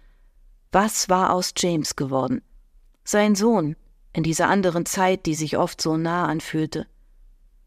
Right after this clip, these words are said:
Jegliche Spuren verloren sich, nachdem er ins Erwachsenenalter eingetreten war.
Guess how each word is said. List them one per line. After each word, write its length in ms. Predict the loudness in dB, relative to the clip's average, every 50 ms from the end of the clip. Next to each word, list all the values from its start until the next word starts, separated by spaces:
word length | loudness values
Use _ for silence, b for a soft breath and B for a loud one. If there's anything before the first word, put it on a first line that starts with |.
| _ _ _
Jegliche 560 | _ -4 -2 0 0 2 2 0 0 0 -2 -2
Spuren 480 | -2 -4 -4 -2 -2 0 0 0 0
verloren 500 | 0 0 0 2 2 2 2 2 2 0
sich, 260 | 0 -2 -2 -4 -6 b b b b b
nachdem 540 | b 0 0 -2 -2 0 0 2 2 2 0
er 160 | 0 0 0
ins 160 | -2 -2 -4
Erwachsenenalter 920 | -4 -4 -2 -2 -2 -4 -4 -4 -2 0 0 0 0 -2 -2 -2 -2 -2 -2
eingetreten 640 | -2 -2 -2 -2 -4 -4 -6 -6 -4 -2 -2 -2 -2
war. 220 | -2 -4 -6